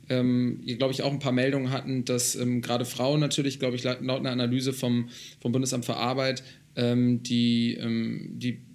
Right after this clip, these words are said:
Krise jetzt in diesem Jahr, in diesem Lockdown, äh, härter zu spüren bekommen auf dem Jobmarkt, eben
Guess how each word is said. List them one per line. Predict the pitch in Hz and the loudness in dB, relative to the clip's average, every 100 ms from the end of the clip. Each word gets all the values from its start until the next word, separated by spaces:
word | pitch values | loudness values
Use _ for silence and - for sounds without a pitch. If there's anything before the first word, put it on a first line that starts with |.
| - - | -14 -4
Krise | - 156 135 | 2 4 4
jetzt | 120 151 - - | 4 2 0 -2
in | 127 | -2
diesem | 123 135 139 | 0 2 2
Jahr, | 131 135 135 | 2 0 0
in | |
diesem | 120 131 | 0 2
Lockdown, | 131 131 131 127 127 | 0 0 -2 0 -2
äh, | 120 117 | -2 -2
härter | 123 135 135 | 0 -2 -4
zu | - | -4
spüren | 120 - 139 135 | -4 -2 0 0
bekommen | 127 131 123 | 0 0 0
auf | |
dem | 123 | 0
Jobmarkt, | 117 123 - 131 139 - - - - | 0 0 -2 -2 -2 -6 -14 -18 -8
eben | - 143 143 127 - | 2 4 4 2 -4